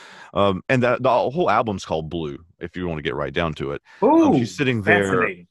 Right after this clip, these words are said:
Speaker 1: um, she's sitting down at the bar with the blue T V light on her face, and she's drawing, uh, like, doodling on the back of coasters or whatever. And, um, she's an artist.
Speaker 2: So
Speaker 1: I mean, she's, like, a painter artist, who we'll get to that in a
Speaker 2: Right, right, right,
Speaker 1: second.
Speaker 2: right,
Speaker 1: But,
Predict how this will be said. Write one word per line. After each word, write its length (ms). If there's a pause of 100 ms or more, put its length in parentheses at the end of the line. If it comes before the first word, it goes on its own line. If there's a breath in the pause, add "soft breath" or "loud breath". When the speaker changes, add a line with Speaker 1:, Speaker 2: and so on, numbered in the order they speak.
(220)
Speaker 1:
um, 520 (1040 soft breath)
she's 580 (240)
sitting 300
down 160
at 80
the 80
bar 560
with 160
the 80
blue 180
T 180
V 140
light 280
on 120
her 80
face, 420 (360 loud breath)
and 160
she's 140
drawing, 580 (160)
uh, 100
like, 200
doodling 380
on 120
the 80
back 240
of 100
coasters 560
or 60
whatever. 420 (400 loud breath)
And, 420 (360)
um, 140
she's 200
an 80
artist. 300
Speaker 2:
So 200
Speaker 1:
I 60
mean, 240
she's, 220
like, 140
a 40
painter 340
artist, 320
who 80
we'll 100
get 120
to 60
that 120
in 20
a 20
Speaker 2:
Right, 160
right, 100
right, 100
Speaker 1:
second. 100
Speaker 2:
right, 120
Speaker 1:
But, 140